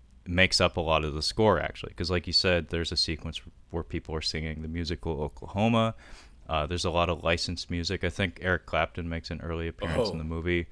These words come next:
Speaker 2: yeah.
Speaker 1: big time. Like,
Speaker 2: Yeah.
Speaker 1: it,
Speaker 2: Oh, we've
Speaker 1: actually,
Speaker 2: got
Speaker 1: footage of him. <laughs>
Speaker 2: we've got, uh, Deep Purple, Child in Time, which I love that song, by the way. Um, there is,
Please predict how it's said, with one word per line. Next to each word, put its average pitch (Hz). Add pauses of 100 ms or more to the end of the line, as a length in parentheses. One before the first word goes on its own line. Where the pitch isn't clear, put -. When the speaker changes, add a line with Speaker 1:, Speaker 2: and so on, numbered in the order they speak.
(200)
Speaker 2:
yeah. 82
Speaker 1:
big 92
time. 95 (140)
Like, 80
Speaker 2:
Yeah. 73
Speaker 1:
it, - (260)
Speaker 2:
Oh, -
we've 123
Speaker 1:
actually, 110
Speaker 2:
got 113
Speaker 1:
footage 123
of 80
him. 87
<laughs> 131
Speaker 2:
we've 151
got, 98 (520)
uh, 95 (200)
Deep -
Purple, 113
Child 104
in 101
Time, 98
which 95
I 87
love 87
that 76
song, 76
by 71
the 69
way. 73 (520)
Um, 73 (460)
there 123
is, 113